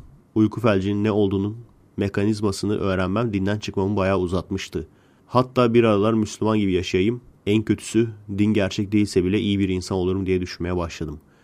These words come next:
Bu uyku felci olayını da çok yaşıyor musunuz arkadaşlar? Gerçekten gençken çok fazla yaşıyordum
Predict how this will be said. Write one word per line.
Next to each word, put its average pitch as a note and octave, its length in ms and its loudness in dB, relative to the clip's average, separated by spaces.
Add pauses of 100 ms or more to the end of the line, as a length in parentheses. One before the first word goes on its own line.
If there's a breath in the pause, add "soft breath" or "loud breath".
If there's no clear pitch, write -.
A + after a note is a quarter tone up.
(100)
Bu C3 280 8
uyku A#2+ 300 4
felci A#2+ 320 2
olayını A#2+ 340 4
da A#2 80 4
çok G#2+ 240 -2
yaşıyor G#2+ 280 2
musunuz F2+ 300 -2
arkadaşlar? E2 640 -8 (420)
Gerçekten B2+ 640 4 (460)
gençken B2+ 640 6 (460)
çok C3+ 260 8
fazla F#2 380 4
yaşıyordum F2 520 0